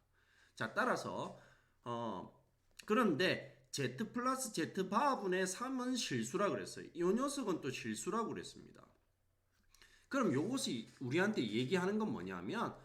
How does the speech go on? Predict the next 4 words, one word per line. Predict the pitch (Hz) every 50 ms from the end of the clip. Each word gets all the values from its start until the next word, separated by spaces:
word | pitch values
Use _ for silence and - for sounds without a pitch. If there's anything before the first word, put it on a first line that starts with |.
| - -
아, | - 95 110 113 117 120
이 | 139 135 120 127 -
Z | - 160 202 - - - - - - - - 139 110 90 - -
플러스 | - - 120 113 113 113 113 - - - - 214 233 254 262 262